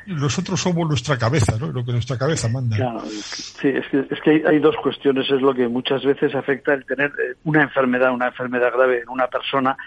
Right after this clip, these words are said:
Speaker 2: y, y el trastorno que le produce en todos los ámbitos y en todos los órdenes, y otra es la cuestión de aquellas personas que tienen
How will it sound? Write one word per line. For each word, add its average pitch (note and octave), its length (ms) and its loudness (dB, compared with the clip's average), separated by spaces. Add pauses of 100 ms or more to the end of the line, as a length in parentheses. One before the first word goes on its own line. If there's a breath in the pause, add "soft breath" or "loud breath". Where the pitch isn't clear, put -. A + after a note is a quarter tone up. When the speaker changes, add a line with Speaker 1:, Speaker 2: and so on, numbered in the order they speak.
(260 loud breath)
Speaker 2:
y, C3+ 240 -4
y C#3 120 2
el C3 140 2
trastorno C3+ 760 2
que A#2 100 -2
le A#2+ 140 2
produce B2+ 520 -2 (320 loud breath)
en B2+ 220 -2
todos C3 380 2
los A#2+ 200 -2
ámbitos B2+ 500 0
y A#2+ 80 0
en G#2+ 100 -4
todos B2+ 280 2
los B2 160 -2
órdenes, C3+ 400 2 (380 loud breath)
y C#3+ 120 4
otra C#3+ 240 4
es C#3 60 0
la C#3 120 4
cuestión C3+ 280 -2
de C3+ 60 6
aquellas B2 300 0
personas B2+ 420 -4
que B2 140 -6
tienen C#3+ 340 0